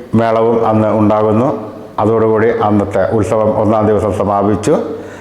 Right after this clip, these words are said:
രണ്ടാം ദിവസം രാവിലെ ശിവേലിക്ക് മുമ്പേ,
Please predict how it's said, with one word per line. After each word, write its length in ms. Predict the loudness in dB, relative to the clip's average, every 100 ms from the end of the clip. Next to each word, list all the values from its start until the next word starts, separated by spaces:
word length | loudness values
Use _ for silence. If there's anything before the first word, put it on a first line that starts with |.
| -2
രണ്ടാം 280 | 2 2 2
ദിവസം 220 | 2 2 2 2
രാവിലെ 340 | 2 2 0 -2 -4 -10 -12 -4
ശിവേലിക്ക് 560 | -2 0 0 0 0 0
മുമ്പേ, 260 | 2 0